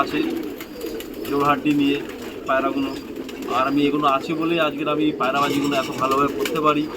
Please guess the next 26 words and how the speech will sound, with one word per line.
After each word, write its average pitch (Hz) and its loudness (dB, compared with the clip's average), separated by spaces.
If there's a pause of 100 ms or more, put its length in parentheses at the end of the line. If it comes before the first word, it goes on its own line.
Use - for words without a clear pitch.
(520)
যা 151 8 (120)
চাই 160 2
তাই 147 2
করতে 151 -4
পারি। 143 2 (540)
এইসব 190 0
পায়রা 190 4
দিয়ে 196 2 (680)
আপনি 156 -4 (160)
যাই 165 4 (100)
খেল 180 4 (100)
দিই - -2 (100)
যাই 170 6 (100)
দিই 123 0 (340)
ঘরে 165 4
এসে 160 -2
পায়রা 123 2
বসে, 95 -4 (680)
এটা 160 -2
সবচেয়ে 151 -2
বড় 151 2 (100)
একটা 160 -2 (180)
ব্যাপার। 143 2 (800)
আর 123 2 (500)
সুন্দর 214 6 (640)
ওড়ান, 180 6